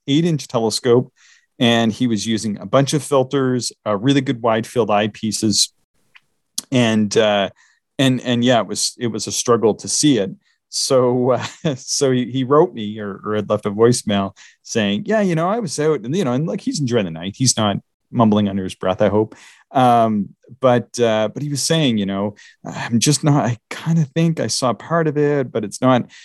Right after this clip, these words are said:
you know, it was because his telescope is large enough with a long enough focal length that even with a really low power eyepiece,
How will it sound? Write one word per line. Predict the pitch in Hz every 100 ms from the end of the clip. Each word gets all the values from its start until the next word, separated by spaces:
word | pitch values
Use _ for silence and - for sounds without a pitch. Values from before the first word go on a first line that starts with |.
| _
you | -
know, | 131 120
it | -
was | 127 123
because | 117 - 156 151 127 - -
his | - 113 -
telescope | - 156 131 - 127 113 -
is | 110 98
large | 107 120 127 127
enough | 120 110 - _ _ _ -
with | 110
a |
long | 104 110 120
enough | 107 -
focal | 123 123 117
length | 104 90
that | 107
even | 110 123 131
with | 110
a | 101
really | 113 107
low | 95 113
power | 110 104 98
eyepiece, | 117 156 - 104 95